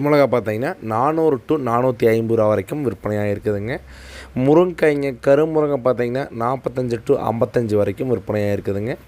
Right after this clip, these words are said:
செடி முருங்கை பார்த்தீங்கன்னா, நாற்பது to ஐம்பது வரைக்கும் விற்பனை ஆகிருக்குதுங்க. மரத்துக்காய்ங்க, முப்பத்தஞ்சு to நாற்பது ரூபா வரைக்கும் விற்பனை ஆகிருக்குதுங்க.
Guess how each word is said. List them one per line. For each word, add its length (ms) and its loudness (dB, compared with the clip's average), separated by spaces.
செடி 340 4
முருங்கை 320 0
பார்த்தீங்கன்னா, 420 -2
நாற்பது 420 0
to 100 2
ஐம்பது 360 0
வரைக்கும் 420 -4
விற்பனை 340 -4
ஆகிருக்குதுங்க. 520 -4
மரத்துக்காய்ங்க, 840 0
முப்பத்தஞ்சு 560 -10
to 120 -12
நாற்பது 340 -2
ரூபா 140 0
வரைக்கும் 480 -10
விற்பனை 400 -8
ஆகிருக்குதுங்க. 680 -8